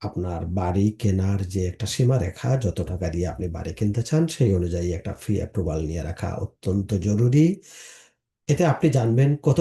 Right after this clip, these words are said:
টাকার বাড়ি আপনি কিনতে পারবেন এবং বিক্রেতার কাছেও আপনার প্রোফাইলটা মোটামুটি পরিচ্ছন্ন হবে। বিক্রেতা বুঝতে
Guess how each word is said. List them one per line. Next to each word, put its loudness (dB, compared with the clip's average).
টাকার 0
বাড়ি -6
আপনি -14
কিনতে -8
পারবেন -12
এবং 4
বিক্রেতার 0
কাছেও -2
আপনার -2
প্রোফাইলটা -6
মোটামুটি -2
পরিচ্ছন্ন -6
হবে। -10
বিক্রেতা -2
বুঝতে -4